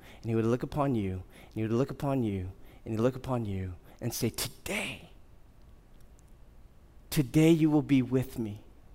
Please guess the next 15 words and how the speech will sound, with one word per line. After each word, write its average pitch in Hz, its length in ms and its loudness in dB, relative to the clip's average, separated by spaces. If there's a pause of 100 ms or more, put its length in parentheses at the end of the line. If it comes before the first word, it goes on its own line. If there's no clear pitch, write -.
(960)
in 107 160 -4
paradise." 101 680 -6 (2250)
And 110 120 -10
paradise 139 480 6
will 131 80 0
have 117 200 2
nothing 135 440 2
to 127 100 -2
do 123 140 0
with 120 140 -2
gambling. 101 420 -6 (1400)
Paradise 131 360 4
will 123 80 0
be 113 160 -2
an 107 100 0